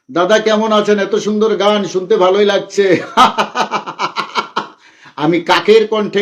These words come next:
গান গাই, বাথরুম সিঙ্গার। মনটা আজকে একটু ভালো লাগছে তো, তাই একটু উল্টাপাল্টা গান গাচ্ছি। ভাইয়া ওই ডাইনি নাকি ছবি তোলার জন্য মার খেয়েছে। ডব্লিউ ডব্লিউ বস, ডব্লিউ ডব্লিউ রস, ট্রাম্প, ডোনাল্ড ট্রাম্পের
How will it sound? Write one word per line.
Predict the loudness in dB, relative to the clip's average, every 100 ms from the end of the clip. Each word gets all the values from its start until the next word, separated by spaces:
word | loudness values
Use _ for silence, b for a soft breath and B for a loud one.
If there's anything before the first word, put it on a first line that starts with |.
| -2
গান | -2 0
গাই, | 0 0
বাথরুম | -2 -4 -4 -4 -6
সিঙ্গার। | -4 -2 -2 -6 _ _ _ _ _
মনটা | 0 0 4 2
আজকে | 0 -6 -8
একটু | -6 -4
ভালো | 0 2 2
লাগছে | 0 -2 -2 4
তো, | 4 4
তাই | 0 0 -2
একটু | -4 -6
উল্টাপাল্টা | -4 -2 -2 0
গান | 0
গাচ্ছি। | 0 -2 -10 -12 -14 _ _ _ -8
ভাইয়া | 0 4 4 4 4
ওই | 2
ডাইনি | 0 -2 -4
নাকি | -6 -6 -4
ছবি | -4 -2
তোলার | -2 -2
জন্য | -4 -4 -4 -2
মার | 0 0 2
খেয়েছে। | 2 2 2 2 0 -4 _ _ _
ডব্লিউ | 0 2 2 2
ডব্লিউ | 2 0 2
বস, | 4 6 6 4 2 -2 -6 -6
ডব্লিউ | -4 -2 -2
ডব্লিউ | -2 -2 0
রস, | 0 2 2 2 -4 -12 -4
ট্রাম্প, | 0 2 0 -4 -12 _ _ _
ডোনাল্ড | 0 2 2 0 2
ট্রাম্পের | 0 0 -4